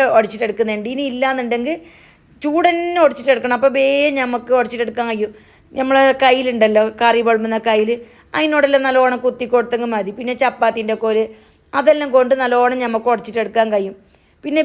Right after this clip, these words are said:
വേവിക്കുന്ന സമയം ഉപ്പ് ഇട്ടിട്ടുണ്ടായിരുന്നു. നമുക്ക് ആവശ്യത്തിന് ഉപ്പ് ഇട്ട് കൊടുക്കണം. ഞാനിവിടെ ഒരു മുക്കാൽ ടീസ്പൂൺ ഉപ്പ് ഇട്ട് കൊടുത്തിട്ടുണ്ട്. പിന്നെ ഒരു ടീസ്പൂൺ മുളകിൻ്റെ പൊടി, ഒരു ടീസ്പൂൺ ഗരം മസാലപ്പൊടി, ഒരു ടീസ്പൂൺ ക്രഷ്ഡ്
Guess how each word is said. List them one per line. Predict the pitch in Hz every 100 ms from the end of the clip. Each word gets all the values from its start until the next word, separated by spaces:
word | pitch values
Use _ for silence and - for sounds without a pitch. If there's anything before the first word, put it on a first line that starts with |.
| 285
വേവിക്കുന്ന | 294 311 330 302
സമയം | 285 277
ഉപ്പ് | 220 294
ഇട്ടിട്ടുണ്ടായിരുന്നു. | 233 262 269 240 226 233
നമുക്ക് | 262 302 262
ആവശ്യത്തിന് | 233 240 233 254
ഉപ്പ് | 226 240
ഇട്ട് | 233
കൊടുക്കണം. | 214 202 202 202
ഞാനിവിടെ | 220 240 277 269
ഒരു | 277 277 - - -
മുക്കാൽ | 233 240 285 277
ടീസ്പൂൺ | 269 233 247 247
ഉപ്പ് | 233 254
ഇട്ട് | 247 226
കൊടുത്തിട്ടുണ്ട്. | 208 214 208 208 208 269 320 - _
പിന്നെ | - 247 262
ഒരു | 285 262
ടീസ്പൂൺ | 262 247 262 247
മുളകിൻ്റെ | 226 220 233 233
പൊടി, | 247 339 269
ഒരു | 247 247
ടീസ്പൂൺ | 262 240 247 254 220
ഗരം | 214 240
മസാലപ്പൊടി, | 233 247 240 240 247 269 349 - _ _ 233
ഒരു | 254 269
ടീസ്പൂൺ | 269 262 - 262 262 262
ക്രഷ്ഡ് | 240 233 226 254